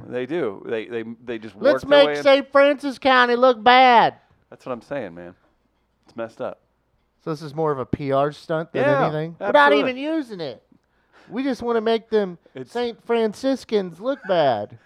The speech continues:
Speaker 1: Big. It's big, small town sheriffs coming after us. That's what it is.
Speaker 2: Okay.
Speaker 1: The, the cottage industry. So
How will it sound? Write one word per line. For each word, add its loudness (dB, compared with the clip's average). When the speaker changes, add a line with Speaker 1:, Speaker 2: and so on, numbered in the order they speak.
Speaker 1:
Big. -10
It's -20
big, -6
small -10
town -12
sheriffs -16
coming -14
after -16
us. -20
That's -16
what -14
it -20
is. -20
Speaker 2:
Okay. -18
Speaker 1:
The, -10
the -20
cottage -8
industry. -20
So -6